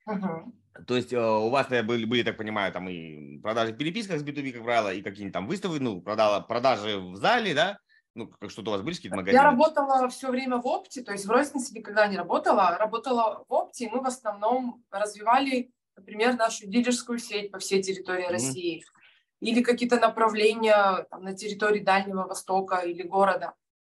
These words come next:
Speaker 1: То есть у меня всё время были оптовые продажи.
Speaker 2: Ну, это
Speaker 1: Ну,
Speaker 2: больше
Speaker 1: а там,
Speaker 2: би ту би.
Speaker 1: да,
Speaker 2: Мгм.
Speaker 1: би ту, да, би ту си тоже всё равно пересекались, потому что когда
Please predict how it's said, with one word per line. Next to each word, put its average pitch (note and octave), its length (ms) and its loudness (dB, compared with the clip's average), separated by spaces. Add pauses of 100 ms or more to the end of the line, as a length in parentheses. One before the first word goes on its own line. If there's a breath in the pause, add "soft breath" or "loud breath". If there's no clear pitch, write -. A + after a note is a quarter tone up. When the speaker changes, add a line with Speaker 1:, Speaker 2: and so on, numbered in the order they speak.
(220)
Speaker 1:
То A3 80 2
есть A3 180 0
у A#3 40 0
меня C4 120 8
всё B3 140 4
время A3+ 220 2
были A3 160 2
оптовые G3+ 420 2
продажи. D#3+ 560 -4
Speaker 2:
Ну, C#3+ 200 -4
это D3+ 140 4
Speaker 1:
Ну, D#3+ 80 6
Speaker 2:
больше C4 260 8
Speaker 1:
а - 120 -4
там, - 180 4
Speaker 2:
би - 0 -
ту B3 120 2
би. G#3+ 120 6
Speaker 1:
да, - 120 -2 (120)
Speaker 2:
Мгм. A#3+ 280 -6 (800)
Speaker 1:
би A#3+ 120 -6
ту, A3+ 120 -14 (720 soft breath)
да, F4 260 4
би B3+ 140 4
ту C#4 80 -2
си F#4+ 240 6 (300)
тоже A#3 320 2
всё - 260 0
равно G3 240 -2
пересекались, B3 720 2
потому F#3+ 280 -8
что F3 540 -4 (480)
когда F#3+ 460 6